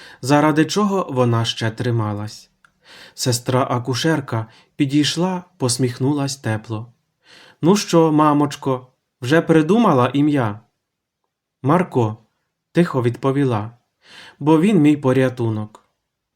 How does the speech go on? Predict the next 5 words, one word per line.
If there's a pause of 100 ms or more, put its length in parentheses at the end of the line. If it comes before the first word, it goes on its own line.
(520)
На
третій
день
після
пологів